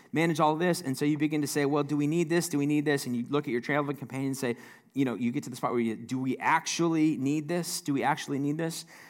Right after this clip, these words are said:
And I, I say all this because this happened this week. And, uh, and then what happens is, at least for me, um, we get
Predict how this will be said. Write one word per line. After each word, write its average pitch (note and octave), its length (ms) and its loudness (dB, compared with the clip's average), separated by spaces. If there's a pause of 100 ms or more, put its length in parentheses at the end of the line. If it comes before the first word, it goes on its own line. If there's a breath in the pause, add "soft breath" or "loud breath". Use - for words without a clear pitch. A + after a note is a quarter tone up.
(180 loud breath)
And C#3 180 4
I, - 220 2
I - 40 0
say C#3+ 120 0
all F#3+ 100 4
this C#3 140 0
because C3 260 -2
this A#2+ 300 -6
happened - 340 4
this A2+ 100 -4
week. B2+ 240 -2 (300 loud breath)
And, C#3+ 340 2
uh, C3 340 4 (200)
and C3+ 360 0 (120)
then D#3 800 -2
what C3+ 220 0
happens F3 460 2
is, C3+ 340 4 (760)
at C#3 120 0
least C#3+ 220 2
for B2+ 100 0
me, G2+ 240 -4 (380 loud breath)
um, C#3+ 420 2 (180)
we F3+ 440 2
get E3 340 2